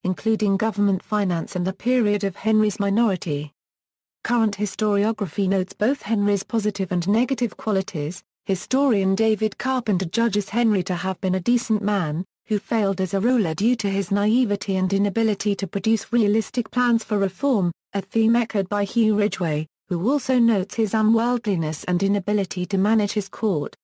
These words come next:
but who considers him to have been essentially a man of peace, kind and merciful. Popular culture.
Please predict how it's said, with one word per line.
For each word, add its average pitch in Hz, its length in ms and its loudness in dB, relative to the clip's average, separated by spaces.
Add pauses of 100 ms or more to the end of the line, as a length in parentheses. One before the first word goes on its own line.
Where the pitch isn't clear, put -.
(140)
but 196 140 -4
who 214 140 -2
considers 190 540 -2
him 214 180 2
to 202 100 0
have 190 160 -2
been 185 140 0
essentially 233 560 2
a 196 60 2
man 208 260 2
of 185 120 -4
peace, 180 480 -2 (220)
kind 233 300 2
and 196 180 4
merciful. 214 600 0 (680)
Popular 202 460 -2
culture. 196 580 -2